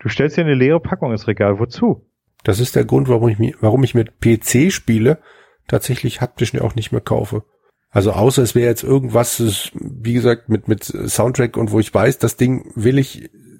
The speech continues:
Speaker 2: im Regal haben, weil ich sage, was weiß ich, ich liebe diese Serie und bla und blub und das gehört hier dazu, weil ich die anderen acht Teile davon schon hier rumstehen hab. Ansonsten fasse ich das am P C nicht mehr an. Einfach weil dieses Digitale das Haptische komplett entwertet hat.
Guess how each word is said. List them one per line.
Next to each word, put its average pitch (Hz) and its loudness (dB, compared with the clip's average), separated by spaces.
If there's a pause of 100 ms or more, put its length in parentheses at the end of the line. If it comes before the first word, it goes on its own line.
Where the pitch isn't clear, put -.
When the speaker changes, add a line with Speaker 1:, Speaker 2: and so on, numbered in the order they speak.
(140)
Speaker 2:
im 139 4
Regal 117 2
haben, 117 0
weil 110 4
ich 113 -6
sage, 107 2 (480)
was - -8
weiß 95 -4
ich, 95 -4
ich 95 -2
liebe 117 2
diese 104 0
Serie 127 4
und 113 -2
bla 104 4
und 107 0
blub 185 0
und 139 0
das 113 0
gehört 113 2
hier 113 0
dazu, 151 0 (200)
weil 113 2
ich - -6
die 123 2
anderen 120 2
acht - -4
Teile 120 2
davon 107 0
schon 107 0
hier 107 4
rumstehen 101 0
hab. - -6 (460)
Ansonsten 87 0
fasse - -2
ich 110 -4
das 98 0
am 98 -2
P 98 -2
C - 0
nicht 135 -2
mehr 120 4
an. 107 2 (580)
Einfach 113 0
weil 98 2
dieses 120 -2
Digitale 104 0
das 131 -2
Haptische 139 -2
komplett 131 -2
entwertet 120 0
hat. - -2